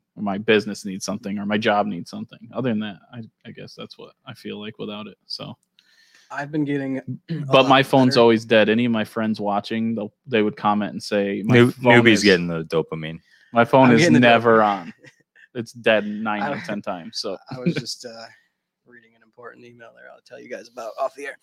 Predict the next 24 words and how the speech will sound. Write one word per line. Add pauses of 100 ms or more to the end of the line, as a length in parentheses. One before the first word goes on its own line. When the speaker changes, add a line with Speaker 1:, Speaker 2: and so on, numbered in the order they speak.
(540)
Speaker 2:
Um, (640)
<laughs>
but,
um,
Speaker 1:
It's
the
Ukraine. (220)
Speaker 2:
it, (140)
it's,
it's
Ukraine. (640)
Speaker 3:
Russia.
Speaker 2:
Um,
but
no,
so
no,
I've
been
getting
better
at,
at, (320)
at